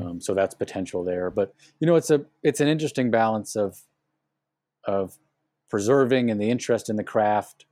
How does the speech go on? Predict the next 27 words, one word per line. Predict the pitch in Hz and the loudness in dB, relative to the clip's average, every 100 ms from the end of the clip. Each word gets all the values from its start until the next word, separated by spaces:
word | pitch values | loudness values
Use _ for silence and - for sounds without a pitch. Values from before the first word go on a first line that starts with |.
| _ _ _ _ _ | _ _ _ _ _
and | 110 104 101 104 | -6 -4 -4 -6
efficiency. | 98 113 - 92 - 87 87 _ _ _ _ _ _ _ _ _ 92 | -4 -4 -4 -8 -10 -12 -14 _ _ _ _ _ _ _ _ _ -12
Um, | 90 90 90 | -10 -8 -6
and | 95 | -2
like | 98 | 0
I | 95 | -2
said | - 95 | -2 0
earlier, | 101 98 92 | 2 2 0
you | 92 | 0
know, | 90 | -2
you | 92 | -2
have | 107 107 110 | 0 0 0
to | 101 | -4
evolve | 90 90 90 | -2 -2 -2
with | 90 | -6
the | 90 | -10
craft. | - 90 - | -6 -6 -6
So | - | -12
I | |
think | 87 104 | -6 -6
the | 95 | -6
C | 110 | -4
N | 98 | -6
C | 90 107 95 | -6 -6 -6
is | 87 | -6
gonna | 95 90 | -10 -8
be, | 90 | -10